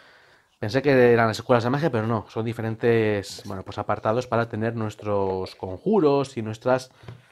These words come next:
bueno, pues cosas de mago a puntos. Bien, es un duelo por puntos de victoria, así que no pueden faltar los puntos de victoria. Entiendo que sean esto. Esto no sé si son puntos de victoria.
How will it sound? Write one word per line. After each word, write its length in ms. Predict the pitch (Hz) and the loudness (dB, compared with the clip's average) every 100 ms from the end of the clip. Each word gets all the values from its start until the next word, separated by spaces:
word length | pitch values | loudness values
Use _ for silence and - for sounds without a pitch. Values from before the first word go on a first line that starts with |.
| _ _ _ | _ _ _
bueno, 180 | 95 92 | -14 -14
pues 120 | - | -14
cosas 300 | - 107 113 | -10 -8 -6
de 120 | 101 | -4
mago 300 | 95 104 120 - | -4 -2 -2 -2
a 160 | 113 | -4
puntos. 500 | 101 90 82 92 - - - - - - _ _ | -6 -12 -12 -14 -14 -20 -20 -20 -20 -20 _ _
Bien, 220 | 165 220 | 4 4
es 140 | 135 | 2
un 100 | 139 | 2
duelo 800 | 139 165 151 143 135 131 123 117 107 | 6 8 8 8 8 8 8 4 0
por 160 | 123 113 | -2 -2
puntos 240 | 135 120 | -2 -2
de 60 | 120 | -2
victoria, 460 | 117 202 196 196 - | 2 4 4 2 0
así 300 | 131 - 139 | -2 -2 0
que 240 | 151 160 | 2 2
no 280 | 131 131 131 | 2 0 2
pueden 300 | 127 131 143 | 2 2 2
faltar 460 | 123 107 131 143 - | -2 4 4 4 -2
los 160 | 107 - | -10 -8
puntos 240 | 131 127 | -4 -4
de 80 | 117 | -4
victoria. 340 | 98 - 170 190 | -8 0 0 2
Entiendo 260 | 127 113 | -2 -4
que 80 | 104 | -6
sean 200 | 104 110 | -6 -6
esto. 260 | 143 - 185 | -6 -2 -4
Esto 220 | - 117 | -4 -6
no 100 | 107 | -6
sé 120 | 104 | -6
si 20 | |
son 140 | 107 101 | -8 -8
puntos 180 | 101 | -10
de 60 | 101 | -10
victoria. 260 | 98 107 | -4 -4